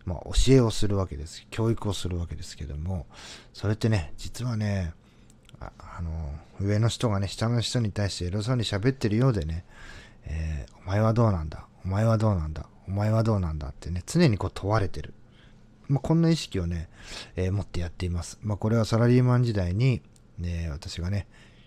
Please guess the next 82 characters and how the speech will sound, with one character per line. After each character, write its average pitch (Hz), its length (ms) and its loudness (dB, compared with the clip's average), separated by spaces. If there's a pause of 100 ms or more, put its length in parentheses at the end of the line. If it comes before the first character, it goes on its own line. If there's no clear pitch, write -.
(160)
「研 90 220 -4
修 98 160 -4
っ - 20 -2
て 110 160 -2
の 98 80 2
は 87 120 0
自 87 180 -4
分 101 100 0
に 101 60 -2
対 113 100 0
し - 60 -6
て 92 80 -2
の 95 240 0
戒 - 160 -4
め 123 80 6
な 117 100 6
ん 101 80 6
だ 85 80 4
か 82 100 -4
ら、 82 200 -6 (380)
偉 90 160 0
そ 120 160 2
う - 20 2
に 92 80 0
喋 98 220 0
っ - 20 -2
て 101 140 0
ね 110 160 4
え - 20 2
で」、 82 180 -2 (480)
え 80 140 -2
ー、 - 20 0
心 104 380 2
の 127 40 6
中 135 200 6
で 87 80 0
は 85 100 0
ね、 92 180 0 (720)
表 110 300 4
向 151 100 6
き - 120 2
は 143 60 8
偉 135 140 6
そ 147 140 4
う - 20 8
に 127 60 6
喋 113 220 4
っ - 20 4
て 131 120 2
る 101 120 0
け 90 80 2
ど 82 80 0
も、 82 120 0
心 98 300 0
の 127 60 4
中 110 180 2
で 82 80 0
は 80 80 0
ね、 85 160 -2 (640)
「大 87 120 0
木 - 120 4
は 104 60 4
ど 113 100 4
う 131 40 6
な 104 120 4
ん 80 60 0
だ？ 80 160 -8 (160)
お 90 80 -4
前 92 180 -2
は 104 80 2
ど 131 120 2
う 147 40 6
な 113 100 4
ん 78 80 -2
だ？」 82 140 -10
っ - 0 - (220)
て 90 80 -6
い 82 40 -6
う 82 60 -6
の 76 120 -6
を - 20 -6
ね、 87 180 -4